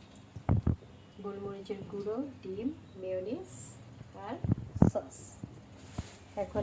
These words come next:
আমি এটা প্রস্তুত প্রক্রিয়ায় চলে যাব। আমি ডিমের সাথে সামান্য আমাদের যে ঝুরা মাংস থাকে কোরমার, কোরমাটা নিয়েছি, সাথে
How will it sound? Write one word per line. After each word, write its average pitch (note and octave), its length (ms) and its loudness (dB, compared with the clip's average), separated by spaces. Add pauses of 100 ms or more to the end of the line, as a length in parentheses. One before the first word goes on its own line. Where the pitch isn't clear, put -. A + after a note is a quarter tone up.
আমি A3+ 120 4 (100)
এটা D4+ 160 2 (200)
প্রস্তুত G#3 360 0 (300)
প্রক্রিয়ায় G#3+ 480 6
চলে D#3+ 220 2
যাব। - 120 -6 (1000)
আমি A3+ 200 8
ডিমের B3+ 340 12
সাথে C#4+ 240 2 (220)
সামান্য A#3+ 480 10 (580)
আমাদের G#3 340 10 (140)
যে G#3 80 8 (140)
ঝুরা G#3+ 300 6
মাংস G#3+ 220 2 (140)
থাকে B3 260 6
কোরমার, A3 340 4 (100)
কোরমাটা G#3 480 0
নিয়েছি, G#3+ 400 -2 (1000)
সাথে F#3 260 2